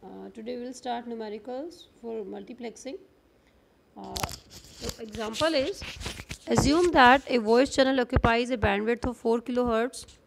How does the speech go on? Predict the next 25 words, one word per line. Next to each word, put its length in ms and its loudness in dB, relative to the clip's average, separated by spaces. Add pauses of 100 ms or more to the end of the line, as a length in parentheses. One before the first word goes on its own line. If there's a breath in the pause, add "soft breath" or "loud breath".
(120)
We 140 -4
need 320 -2
to 80 0
combine 560 0
three 180 -4
voice 260 -2
channels 600 -4
into 260 -8
a 80 -2
single 340 -6
link 300 -6 (640 loud breath)
with 220 -4
bandwidth 640 0 (580)
twelve 300 2
of 340 -4
twelve 240 2
kilohertz. 560 -2
The 80 -12
total 320 -4
bandwidth 460 -2
is 180 -4
twelve 240 -4
kilohertz, 540 -2
as 420 -4 (480 soft breath)
individual 720 -2